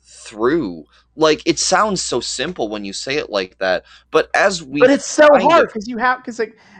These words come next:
Speaker 2: first of all, you have to have this kind of vision.
Speaker 1: Mm-hmm.
Speaker 2: Like,
Speaker 1: Mm-hmm.
Speaker 2: like, he's, he's doing st-, like, the stuff he was doing is, is a little, was a little weird. This is, uh, we, we, it was, I guess I think that he was always t-, he was always T V P G. It wasn't truly P G thirteen,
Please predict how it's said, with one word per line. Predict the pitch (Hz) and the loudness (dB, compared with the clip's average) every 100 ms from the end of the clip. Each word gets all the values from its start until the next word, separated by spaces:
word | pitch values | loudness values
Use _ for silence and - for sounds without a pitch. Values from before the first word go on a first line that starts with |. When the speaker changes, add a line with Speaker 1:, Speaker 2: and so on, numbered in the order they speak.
| _ | _
Speaker 2:
first | 330 339 | -4 -4
of | - | -2
all, | |
you | 247 | -2
have | 269 | -2
to | 202 | -4
have | - 233 320 277 | -8 0 0 0
this | 190 - | -4 -8
kind | 180 175 | -10 -8
of | 160 | -8
vision. | 147 214 285 113 - _ _ | -4 -4 -4 -12 -20 _ _
Speaker 1:
Mm-hmm. | 131 123 127 92 _ _ _ _ | -8 -6 -8 -10 _ _ _ _
Speaker 2:
Like, | - 190 160 | 0 0 0
Speaker 1:
Mm-hmm. | 92 _ _ _ _ - | -6 _ _ _ _ -4
Speaker 2:
like, | 196 196 | -4 -4
he's, | - 262 247 | -10 -10 -8
he's | 196 247 | -8 -10
doing | 165 240 277 262 | -10 -8 -6 -6
st-, | - - 214 | -8 -8 -6
like, | 202 | -6
the | 202 | -6
stuff | 196 - 240 233 | -10 0 2 2
he | 226 | -4
was | 220 - | -6 -4
doing | 220 254 220 | -4 -2 -2
is, | 190 208 196 | -2 -6 -2
is | 202 196 | 0 0
a | |
little, | 208 185 190 196 | -2 -2 -2 -2
was | 196 196 | -4 -2
a | |
little | 220 160 165 175 | -4 -4 -6 -6
weird. | 294 330 175 160 | -4 -2 -2 -6
This | 170 | -8
is, | 165 - _ _ - 208 - | -14 -18 _ _ -20 -20 -4
uh, | 214 202 - | 2 2 2
we, | 214 196 | -4 -6
we, | 214 214 | -12 -8
it | 247 | -6
was, | 277 294 - | 0 0 2
I | 254 | 0
guess | 311 294 | 2 4
I | 254 | 4
think | 202 202 180 | 2 -2 -4
that | 202 190 | -4 -2
he | 196 | -2
was | 254 233 | 0 2
always | 240 208 - | 2 2 -4
t-, | - 214 | -12 -10
he | 214 | -4
was | 220 | 2
always | 285 208 | 2 2
T | - 220 | -4 -8
V | 190 | -6
P | 170 175 | -8 -14
G. | 147 151 220 151 | -12 -6 -6 -4
It | |
wasn't | 143 160 160 | -6 -10 -12
truly | - - 202 170 156 | -8 -4 -4 -6 -10
P | - 165 | -10 -10
G | 147 | -10
thirteen, | 143 135 - 220 165 | -10 -12 -8 -6 -6